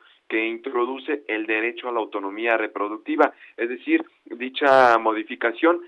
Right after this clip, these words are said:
garantiza el derecho de toda persona a decidir de manera libre, responsable, informada y segura sobre tener o no tener hijos, eh, y con quién y el número de intervalo entre estos,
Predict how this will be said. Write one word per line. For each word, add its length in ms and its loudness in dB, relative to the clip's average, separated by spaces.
garantiza 540 0
el 80 -6
derecho 340 -4
de 80 -4
toda 260 2
persona 520 0
a 60 2
decidir 440 -8
de 80 -2
manera 340 -2
libre, 360 -2
responsable, 800 -6
informada 540 -4
y 80 -10
segura 520 0
sobre 320 0
tener 320 0
o 60 4
no 160 0
tener 280 -2
hijos, 380 0
eh, 340 -4
y 140 -10
con 260 -2
quién 340 0
y 140 -4
el 140 0
número 480 0
de 260 -2
intervalo 640 2
entre 420 -4
estos, 500 0